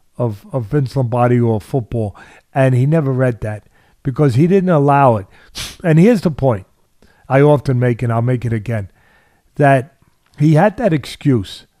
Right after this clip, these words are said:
if he wanted it, but he didn't. He could have submitted to that, to whatever it is,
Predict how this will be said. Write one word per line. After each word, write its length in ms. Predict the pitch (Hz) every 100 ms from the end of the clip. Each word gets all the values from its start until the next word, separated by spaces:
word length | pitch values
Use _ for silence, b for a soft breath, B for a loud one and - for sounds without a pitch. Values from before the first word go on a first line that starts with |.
| -
if 80 | 131
he 100 | 131
wanted 400 | 131 139 127 101
it, 120 | 92 _ _ _ _ _ _ _ _
but 260 | 120 147 151
he 120 | 160
didn't. 380 | 214 254 113 90 _
He 140 | - 151
could 220 | 147 226
have 120 | 220
submitted 520 | - 180 156 214 170
to 100 | -
that, 260 | 117 98 92 _ _ _ _ _ -
to 120 | 185
whatever 380 | 233 285 285 294
it 100 | 285
is, 420 | 262 127 -